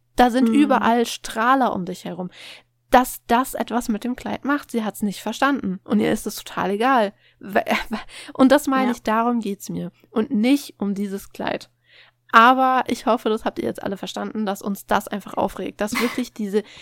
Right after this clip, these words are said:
Speaker 1: dass Menschen wirklich sich alles leisten können mit genug Geld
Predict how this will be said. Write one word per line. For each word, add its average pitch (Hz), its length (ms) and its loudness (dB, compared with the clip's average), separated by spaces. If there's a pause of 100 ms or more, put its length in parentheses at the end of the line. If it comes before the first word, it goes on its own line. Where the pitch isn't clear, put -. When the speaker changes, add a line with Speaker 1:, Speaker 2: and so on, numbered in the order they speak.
(160)
Speaker 1:
dass 233 200 -2
Menschen 294 400 2
wirklich 277 300 0
sich - 260 -10
alles 247 340 2
leisten 226 400 -4
können 196 220 -6
mit 196 120 -10
genug 190 260 -8
Geld 190 420 -6